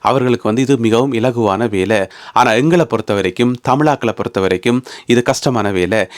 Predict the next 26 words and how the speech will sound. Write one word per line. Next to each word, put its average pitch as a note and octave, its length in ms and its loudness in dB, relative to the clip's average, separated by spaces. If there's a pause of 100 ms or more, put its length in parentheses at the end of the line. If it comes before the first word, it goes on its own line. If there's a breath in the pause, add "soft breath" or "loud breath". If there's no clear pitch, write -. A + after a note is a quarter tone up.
(120)
இது A#2+ 240 2
எங்களோட A#2 180 0
கலை, C3 300 0
கலாச்சாரம், A2+ 680 -2
பண்பாட்டுல A#2+ 540 -2 (140)
ஊர்ன A#2 260 2
விஷயம். G2 460 -2 (300 loud breath)
வெள்ளைக்காரருக்கு B2 540 -2
வந்து A#2+ 180 0
இதெல்லாம் A#2 280 -4
கிடையவே A#2+ 340 2
கிடையாது. G2+ 480 -2
அவர்களுக்கு A2+ 360 -2
கலாச்சாரம் A2+ 520 -2
இல்ல, G#2+ 140 -4 (120)
பண்பாடும் A#2 340 -2
கிடையாது, G#2+ 260 -2
ஒண்ணும் B2 260 2
கிடையாது. G#2 360 2 (360 loud breath)
அவர்களுக்கு A#2+ 460 0
ரிலேஷன்ஷிப்புகளை A#2+ 720 0
வந்து B2+ 140 -2
மெயின்டெயின் A#2+ 440 0
பண்ணவே G#2 260 -4 (100)
தெரியான்னு G#2 420 -2
சொல்லி G2 260 0